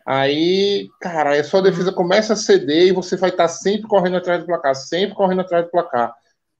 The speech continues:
Speaker 1: Cara, é muito complicado, entendeu? Green Bay não tem,
Speaker 2: Sim.
Speaker 1: é, wide receivers, entendeu? Nem tem um quarterback saudável, nem tem um O L performando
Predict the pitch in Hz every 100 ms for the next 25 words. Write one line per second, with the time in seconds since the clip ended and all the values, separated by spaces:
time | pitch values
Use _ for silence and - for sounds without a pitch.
0 | _ 240 - - - 240 160 220 214 185
1 | 170 135 117 107 - _ _ _ _ -
2 | 127 120 139 - - _ 131 190 214 -
3 | 214 220 214 - 180 208 202 151 190 196
4 | 165 127 123 123 120 120 139 143 185 190
5 | 165 156 - 151 139 180 226 - - -
6 | _ _ - 117 117 107 113 151 185 _
7 | _ _ _ - 131 170 220 214 - 160
8 | 147 135 151 143 160 160 131 127 127 -
9 | - 202 139 117 110 151 156 - 208 294
10 | - - 156 156 - 196 214 165 139 139
11 | 139 - 226 - 202 135 127 123 123 151
12 | 226